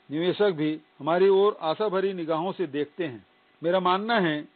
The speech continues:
कि किसी सरकार के कामकाज का दो वर्ष बहुत अधिक समय नहीं होता, लेकिन फिर भी यह संतोष का विषय है कि हमारे दो वर्षों के कार्यकाल में नौनिहालों को,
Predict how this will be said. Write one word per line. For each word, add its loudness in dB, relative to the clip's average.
कि 2
किसी -4
सरकार 0
के 0
कामकाज -4
का -2
दो -4
वर्ष 0
बहुत -8
अधिक -2
समय -6
नहीं -4
होता, -6
लेकिन -6
फिर 4
भी 2
यह -2
संतोष 0
का -2
विषय 2
है -2
कि -10
हमारे -2
दो -2
वर्षों 0
के -4
कार्यकाल 0
में -8
नौनिहालों 0
को, 2